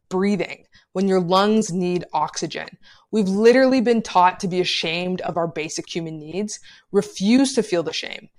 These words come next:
You are allowed to eat. So please remember that. And you got this. I believe in you. If you need additional support,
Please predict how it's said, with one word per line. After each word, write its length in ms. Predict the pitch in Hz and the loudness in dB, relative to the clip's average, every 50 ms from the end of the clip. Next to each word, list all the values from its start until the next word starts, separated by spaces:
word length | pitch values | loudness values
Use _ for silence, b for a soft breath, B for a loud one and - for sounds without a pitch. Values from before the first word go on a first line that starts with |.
| _ _ _ _ | _ _ _ _
You 320 | - 180 208 247 277 - - | -2 2 4 4 4 4 6
are 180 | 202 202 202 | 6 6 6
allowed 340 | 196 180 175 165 165 170 170 - | 6 6 4 4 4 2 0 -4
to 80 | - - | -12 -10
eat. 360 | 175 160 - - - - - _ b b b b | -12 -12 -12 -14 -18 -20 -20 _ b b b b
So 180 | - - 185 | -6 -6 -4
please 420 | 190 - - - 226 233 240 220 214 | -6 -6 -8 -4 0 0 0 2 2
remember 380 | 220 202 185 175 165 165 170 | 2 2 2 0 0 0 0
that. 320 | 165 160 160 165 165 - - - - | 2 4 4 4 4 0 -2 -6 -4
And 240 | 175 170 170 170 - - | -4 -4 -4 -6 -10 -10
you 180 | 175 175 180 | -8 -8 -4
got 260 | 160 202 196 202 202 | 4 6 6 6 6
this. 160 | 208 208 190 180 | 4 0 -2 -2
I 80 | 170 | -4
believe 380 | 170 165 165 156 165 196 202 180 | -2 -4 -6 -4 -2 -2 -2 0
in 160 | 190 190 185 | -2 -2 -2
you. 300 | 180 180 180 175 180 180 B B B B B B | -2 -2 -2 -2 -2 -4 B B B B B B
If 140 | - 185 185 | -10 -4 -2
you 80 | 180 | 0
need 160 | 185 196 202 190 | 0 0 0 0
additional 380 | 185 196 185 - - 185 185 | 0 -2 -2 -2 -2 -4 -4
support, 680 | 180 - 170 - - 175 180 170 170 156 - - - | -4 -4 -8 -8 0 2 4 4 4 2 0 -4 -10